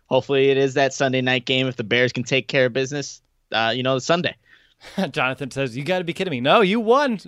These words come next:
Speaker 2: Google said seventy-eight. You're seventy-eight. Congratulations." I saw, uh, someone here in YouTube chat. Uh, I'll be there in section one forty row one. So we'll see a lot of people there. I'm excited for that game, but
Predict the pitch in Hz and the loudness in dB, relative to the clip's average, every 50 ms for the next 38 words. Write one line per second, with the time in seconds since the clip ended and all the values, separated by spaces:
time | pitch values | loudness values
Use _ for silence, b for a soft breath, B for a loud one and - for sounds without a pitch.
0 | - 151 139 185 202 202 220 196 - 220 220 214 185 - - 220 220 214 220 202 | -10 0 2 2 2 2 2 0 0 0 -2 -2 -2 -4 -2 -2 -2 -2 -4 -4
1 | 208 214 220 233 240 185 190 196 190 - - 208 208 196 196 190 190 185 185 185 | -2 0 0 0 0 0 -2 -2 -2 -2 -4 -6 -6 -6 -6 -8 -6 -4 -4 -2
2 | 185 185 190 - b b b b b b b _ - 160 156 143 131 147 151 151 | -2 -4 -4 -6 b b b b b b b _ -4 -2 -2 0 0 2 4 4
3 | 156 156 156 139 143 151 139 135 135 135 135 127 - - 139 135 135 117 - b | 4 4 2 2 0 0 0 2 2 2 2 2 0 -2 -4 -4 -4 -6 -10 b
4 | b b b b b - 131 - - 170 160 156 151 156 151 143 139 139 135 135 | b b b b b -6 -6 -4 0 2 4 4 4 4 2 2 2 2 2 2
5 | 131 - 156 156 151 139 151 151 143 139 143 135 - 147 135 117 - 147 135 123 | 0 -2 -4 -6 -4 -4 -2 -2 -2 -2 -4 -4 -4 -6 -6 -4 -2 0 0 0
6 | 120 113 110 120 120 120 123 131 143 143 143 143 135 139 139 139 139 131 - 151 | 0 -2 -2 -2 0 0 0 0 -2 -2 -2 -2 -2 -2 -2 -2 -2 -4 -6 -6
7 | 139 - 147 139 139 147 139 - - 156 156 156 147 156 165 160 156 170 180 175 | -8 -6 -6 -4 -4 -4 -4 -2 -2 0 0 0 0 0 0 0 0 0 -2 -2
8 | 147 - - 135 147 180 190 - 226 185 156 147 143 143 143 139 143 139 135 135 | -2 -4 -4 -4 -4 -4 -4 -2 0 0 2 2 2 0 -2 -4 -8 -8 -6 -4
9 | 120 131 131 131 135 139 135 131 - 127 127 131 123 123 127 127 123 120 110 123 | -4 -2 0 0 -2 -2 -4 -6 -6 -6 -6 -6 -6 -6 -6 -6 -6 -6 -6 -8
10 | 123 127 123 113 123 120 117 b | -6 -6 -6 -6 -6 -6 -6 b